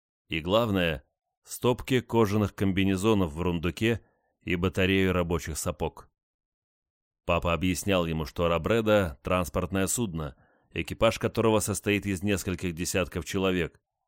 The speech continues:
капитана, его помощника, стража песков, штурмана, кочегаров, рабочих в машинном отделении, техников-очистителей, поваров и всяких чернорабочих. Мальчика особенно заинтересовали большие металлические цилиндры с дырочками,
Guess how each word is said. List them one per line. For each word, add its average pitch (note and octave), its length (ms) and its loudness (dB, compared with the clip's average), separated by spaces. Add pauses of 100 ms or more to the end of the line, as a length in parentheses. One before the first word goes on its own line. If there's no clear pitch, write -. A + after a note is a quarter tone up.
(240)
капитана, A2+ 760 0 (200)
его F2+ 360 0
помощника, G2 760 0 (240)
стража F#2 440 0
песков, G#2+ 580 0 (180)
штурмана, A2+ 760 2 (400)
кочегаров, G2 800 2 (260)
рабочих G2 560 2
в E2+ 40 -4
машинном G2+ 460 4
отделении, G2 840 2
техников-очистителей, G#2 1300 0
поваров F2+ 600 2 (340)
и C3 120 0
всяких G#2 420 0
чернорабочих. F2+ 920 -2 (1200)
Мальчика A2+ 520 2
особенно G#2 460 2
заинтересовали F#2 880 0
большие D#2+ 480 -4
металлические F2 680 -2
цилиндры F2 520 -2
с D#2 80 -6
дырочками, E2 680 -2